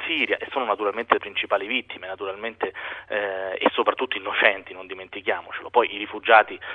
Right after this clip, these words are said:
stanno ormai superando le quattrocentomila unità, la metà, anch'esse sono bambini. Insomma, qualche mese fa l'ho definito un conflitto dei bambini, proprio per dire che comunque è una guerra, ehm, che,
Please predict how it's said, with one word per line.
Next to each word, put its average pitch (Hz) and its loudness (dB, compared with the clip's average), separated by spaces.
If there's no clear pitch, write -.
stanno 107 4
ormai 107 2
superando 110 0
le 104 0
quattrocentomila 107 -4
unità, 110 6
la 104 2
metà, 110 4
anch'esse 107 -2
sono 104 -6
bambini. 104 -2
Insomma, 110 -4
qualche 123 6
mese 127 2
fa 160 4
l'ho 143 8
definito 113 -4
un 107 -8
conflitto 131 0
dei 117 0
bambini, 120 2
proprio 113 0
per 104 -2
dire 113 0
che 98 -6
comunque 120 -6
è 107 2
una 104 -2
guerra, 98 0
ehm, 101 -8
che, 123 2